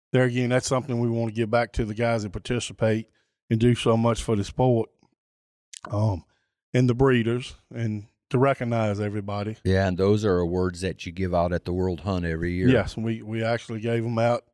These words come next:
Speaker 1: uh, Thursday night up here, so that was
Speaker 2: Yeah,
Speaker 1: good. But,
Speaker 2: yeah.
Speaker 1: uh, and then our kids, we do so much for our kids.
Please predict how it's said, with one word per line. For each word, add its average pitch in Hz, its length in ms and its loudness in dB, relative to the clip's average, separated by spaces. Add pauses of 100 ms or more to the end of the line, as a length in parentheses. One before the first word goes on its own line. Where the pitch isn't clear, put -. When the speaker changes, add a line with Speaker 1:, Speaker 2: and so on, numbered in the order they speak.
Speaker 1:
uh, 104 280 -6 (120)
Thursday 117 340 0
night 113 300 -2
up 101 200 -6
here, 101 320 -8
so - 200 -10
that 110 220 0
was 98 100 -12
Speaker 2:
Yeah, 98 100 0
Speaker 1:
good. 104 360 -2
But, 101 180 -8
Speaker 2:
yeah. 101 60 -2
Speaker 1:
uh, 98 140 -2 (720)
and 127 140 4
then 131 180 4
our 123 120 2
kids, 127 520 2
we 117 120 -2
do 123 180 0
so 120 160 -4
much 120 240 2
for 117 140 -4
our 110 100 -2
kids. 120 640 -4